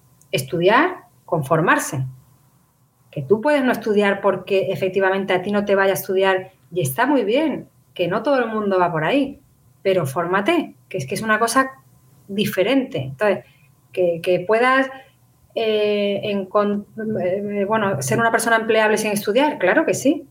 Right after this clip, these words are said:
pero formada, bueno, es que esto, esto, por supuesto, porque si alguien no estudia ni se forma ni nada, a lo mejor encuentra trabajo mañana,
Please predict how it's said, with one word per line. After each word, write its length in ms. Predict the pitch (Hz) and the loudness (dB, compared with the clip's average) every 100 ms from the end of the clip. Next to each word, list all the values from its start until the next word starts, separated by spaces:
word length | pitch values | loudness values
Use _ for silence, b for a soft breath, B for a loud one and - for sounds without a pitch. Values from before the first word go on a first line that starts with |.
| _ - | _ -2
pero 340 | 185 170 165 | 0 0 -2
formada, 600 | - 180 160 175 240 294 | -2 0 2 2 2 2
bueno, 220 | 196 185 | 0 -2
es 60 | 160 | -4
que 100 | - | -6
esto, 380 | 226 262 247 - - 165 - | -2 0 0 -2 -4 -6 -4
esto, 420 | 196 - 277 285 277 B - | -4 0 0 0 -4 B -4
por 120 | 214 | -2
supuesto, 360 | 214 214 214 196 | 0 -2 0 0
porque 260 | 185 190 | 0 0
si 140 | - 226 | -2 0
alguien 260 | 277 294 | 2 2
no 60 | 262 | 0
estudia 580 | 247 - 208 180 170 - 190 | -2 -4 0 0 -2 -6 -8
ni 100 | 185 | -6
se 140 | 156 | -4
forma 480 | 143 226 208 180 147 | 0 0 0 0 -2
ni 140 | 165 165 | -2 0
nada, 420 | 165 185 277 370 _ _ _ _ - | 2 2 2 -2 _ _ _ _ -4
a 80 | 202 | 0
lo 60 | |
mejor 220 | 202 202 262 | 0 2 2
encuentra 360 | 277 285 269 | 2 2 2
trabajo 320 | 247 226 220 | 2 0 0
mañana, 460 | 220 175 165 151 143 | -2 -2 -2 -2 -6